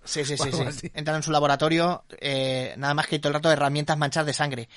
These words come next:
Speaker 1: Hasta cosas que no deberían estar manchadas de sangre, ¿no? ¿Eh?
Speaker 2: Una maza.
Speaker 1: Una, una mecedora, ¿no?
Speaker 2: Una cuchara con sangre. ¿Tú, una cuchara?
Speaker 1: Una pajita rizada con Mickey agarrado al extremo.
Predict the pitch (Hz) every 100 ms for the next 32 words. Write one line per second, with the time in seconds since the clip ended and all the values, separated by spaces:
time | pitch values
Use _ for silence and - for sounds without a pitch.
0 | - - - 139 185 - 170 170 165 160
1 | 170 151 170 160 156 156 127 151 208 165
2 | - 175 165 170 143 127 165 147 180 196
3 | - 151 175 131 135 147 - 143 151 143
4 | 147 147 139 139 147 117 104 117 - 127
5 | 127 247 214 208 208 202 214 202 170 190
6 | 202 202 160 160 175 190 170 160 170 160
7 | 147 - 175 147 131